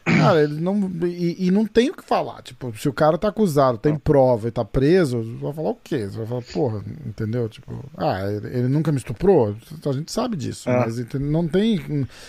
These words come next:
Speaker 1: e não dá pra falar nada bom, não dá pra falar nada ruim, então não vai
Speaker 2: É.
Speaker 1: falar nada, vai ser foda.
Speaker 2: E até porque numa dessas você treinou com, com, anos com o cara, o cara foi super gente fina com você, você quer ter amizade com o cara.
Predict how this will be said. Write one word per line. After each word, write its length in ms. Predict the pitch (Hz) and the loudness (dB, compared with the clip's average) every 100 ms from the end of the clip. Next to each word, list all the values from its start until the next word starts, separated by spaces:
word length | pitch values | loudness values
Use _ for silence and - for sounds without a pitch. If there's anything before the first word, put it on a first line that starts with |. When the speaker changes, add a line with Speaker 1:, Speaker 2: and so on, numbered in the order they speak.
| - | 0
Speaker 1:
e 80 | 196 | 4
não 160 | 202 254 | 6 8
dá 100 | 254 | 6
pra 120 | 226 | 4
falar 180 | 208 185 | 4 6
nada 240 | 175 196 | 6 6
bom, 380 | 156 202 269 320 | 8 10 10 8
não 120 | 359 | 4
dá 100 | 339 | 4
pra 100 | 320 | 6
falar 220 | 320 330 339 | 8 8 8
nada 100 | 359 | 8
ruim, 300 | 208 240 202 | 8 6 6
então 180 | 165 | 2
não 120 | 240 294 | 0 2
vai 100 | 294 | 0
Speaker 2:
É. 40 | |
Speaker 1:
falar 180 | 302 311 | 0 0
nada, 380 | 262 220 180 120 | 0 0 -2 -4
vai 80 | 127 | -8
ser 120 | - | -12
foda. 280 | - - - - - | -6 -4 -6 -10 0
Speaker 2:
E 40 | |
até 200 | 156 151 | 2 2
porque 340 | 180 180 - 180 | 0 0 2 2
numa 240 | 175 170 | 4 4
dessas 200 | 160 156 | 6 4
você 100 | - | 2
treinou 260 | 151 151 151 | 0 0 2
com, 300 | 139 135 117 | 0 -2 -2
com, 360 | - - 120 117 104 | -8 -4 4 4 6
anos 260 | 127 135 - | 6 4 0
com 140 | 135 | -4
o 60 | 120 | 0
cara, 340 | - 120 139 | 4 6 6
o 60 | 143 | 4
cara 220 | 139 135 | 4 2
foi 160 | 135 | 0
super 340 | 117 - 135 131 | -4 -4 -4 0
gente 180 | 131 - | 0 0
fina 220 | 131 123 | -2 -2
com 140 | - | 0
você, 380 | 113 107 - 127 | 2 2 4 2
você 160 | 123 131 | 2 0
quer 180 | - 123 | 0 0
ter 180 | - | 4
amizade 560 | 113 113 113 101 107 110 | 6 4 2 4 4 2
com 100 | 113 | -4
o 20 | |
cara. 460 | 104 107 110 135 139 | 0 4 6 6 2